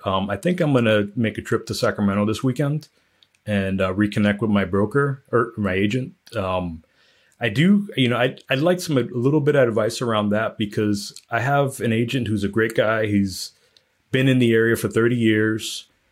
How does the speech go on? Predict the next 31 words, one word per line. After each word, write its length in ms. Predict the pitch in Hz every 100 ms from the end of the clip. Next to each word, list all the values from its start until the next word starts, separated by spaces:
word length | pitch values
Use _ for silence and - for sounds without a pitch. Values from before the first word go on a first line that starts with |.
| _
but 100 | -
he's 220 | 107 110 123
really 340 | 123 120 110
largely 420 | 107 104 104 110
a 40 | 95
single 280 | - 104
family. 540 | 107 117 120 127 135 131
And 360 | 104 98 90 - _ _ _ _ _
I, 260 | 107 117 117 113
I, 220 | 110 113 113
I, 100 | 107
you 120 | 101
know, 140 | 98 98
I 140 | 107
brought 320 | 107 123 107
all 80 | 107
the 100 | 104
knowledge 560 | 101 101 101 98 95 -
and 160 | 90
kind 200 | 90 95
of, 180 | 95 90
you 60 | 98
know, 120 | 87
digging 340 | 90 117 104
into 180 | 104 101
BiggerPockets 640 | 101 101 101 101 92 101 104
and 100 | 104
reading 200 | 101 104
all 140 | 98
the 60 | 92
books. 560 | 113 110 107 - -